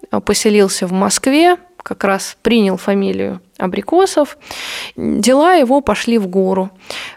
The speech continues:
А, дело свое он передает, а, сыну Ивану Степановичу.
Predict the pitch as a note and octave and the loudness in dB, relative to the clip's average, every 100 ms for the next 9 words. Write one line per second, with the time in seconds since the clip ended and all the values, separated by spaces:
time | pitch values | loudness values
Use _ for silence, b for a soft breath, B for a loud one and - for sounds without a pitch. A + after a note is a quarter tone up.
0 | - G3+ F#3+ G3 G#3+ E4+ E4+ - C4+ B3+ | -8 -4 -2 -2 2 4 4 2 2 4
1 | B3+ B3 B3+ B3 G3+ G3 G3 G3 G3+ F#3+ | 4 4 2 0 0 -2 0 2 2 2
2 | F3+ - - _ _ _ _ _ _ _ | 0 -6 -20 _ _ _ _ _ _ _
3 | B3 A3 - D#4 F4 D4 A3 G#3 G3+ F#3+ | -2 -2 2 4 4 4 2 2 0 -2
4 | - G#3+ C#4 E4 E4+ C#4+ B3+ B3+ A#3+ | -4 -2 2 2 2 -2 -2 0 0